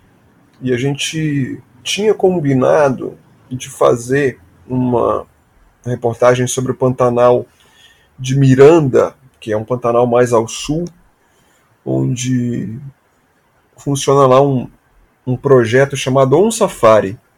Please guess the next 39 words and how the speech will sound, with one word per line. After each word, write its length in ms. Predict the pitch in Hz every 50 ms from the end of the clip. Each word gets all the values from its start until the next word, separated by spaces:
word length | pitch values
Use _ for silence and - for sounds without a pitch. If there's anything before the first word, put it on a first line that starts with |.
| _ _ _
projeto 320 | - 117 123 135 131 -
de 80 | 127 -
safari 400 | - 123 120 - 127 127 127 127
de 100 | 117 123
onça, 300 | 120 135 139 135 - 127
muito 220 | 127 135 139 147
bacana. 340 | 135 123 - _ 113 117 135 _ _ _ _ _ - _ _ _ _ _ _ _ _ _ _
E 60 | - 339
aí 160 | 330 302 302
eu, 60 | 285
Lauren, 280 | 233 190 196 208 208 202
filmar 600 | - - - 180 170 160 151 151 165 196 220 214
e 380 | 202 202 196 196 180 160 - - _ _ - 185 - - - _ _ _ _ _ _
tava 180 | - 131 139
tudo 180 | 135 160 151 135
certo, 640 | 135 - - 143 147 156 165 156 - - 160 151 143 - _ _ _ - - - _ - -
até 280 | 101 - _ - 139 147
que 460 | 143 _ - - 139 143 151 151 156 _ _ _ _ _ _ _ _ _ _ _ _ _ _ _ _ - -
surge 420 | - - - 190 208 220 185 139 135
então, 360 | 131 131 - 139 147 151 143
né, 280 | 127 123 127 135 143 143 135 _
ah, 260 | 127 120 113 117 113
os 200 | - - 131 -
problemas 480 | - - - 123 123 127 127 135 131 120
do 80 | 123
fogo 360 | 120 - - - 131 127 127 127
no 100 | 127 123
Pantanal. 640 | - 127 123 127 131 123 127 123 127 147 170 185 - _ _ _ _ _ _ _ _ _ _ _ _ _ _ _ _ _
A 60 | 120
gente 240 | 131 139 139 - -
tava 200 | 147 143 139 151
em 60 | 156
São 320 | 143 - - 156 151 143
Paulo 460 | 139 - 151 143 165 185 185 160 143
antes, 360 | 139 151 175 190 185 - 127 127
eu 160 | 127 131 131
e 80 | 123
ele, 300 | 117 113 127 147 160 156
quando 420 | 139 - 131 127 127 123 120 117